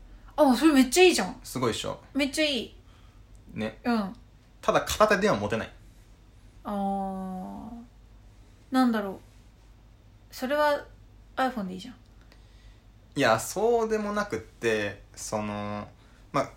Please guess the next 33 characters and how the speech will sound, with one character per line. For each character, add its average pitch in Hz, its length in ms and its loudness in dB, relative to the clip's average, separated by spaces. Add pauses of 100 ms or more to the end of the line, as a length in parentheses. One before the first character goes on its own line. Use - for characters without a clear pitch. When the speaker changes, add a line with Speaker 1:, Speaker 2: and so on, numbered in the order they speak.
(120)
Speaker 2:
ど - 80 2
う 285 60 4
し - 20 -4
て 127 60 4
iPad - 260 2
が 110 60 -4
欲 110 160 -2
し - 80 -6
か 101 80 -6
っ - 60 -12
た - 80 -12
か 95 80 -4
っ 95 80 -10
て - 120 -14
い 101 60 -8
う - 20 -8
と、 107 340 -6
ま - 80 -10
あ、 - 40 -10
Speaker 1:
う 247 40 -6
ん。 - 40 -4
Speaker 2:
本 233 240 2
と 98 100 -2
か、 101 400 -2 (220)
Speaker 1:
あ、 117 60 -8
Speaker 2:
論 135 260 2
文 170 140 2
と 202 180 6
か 98 340 0 (380)
Speaker 1:
本 123 100 0
ね。 131 80 0
Speaker 2:
読 104 140 -2
む - 100 -10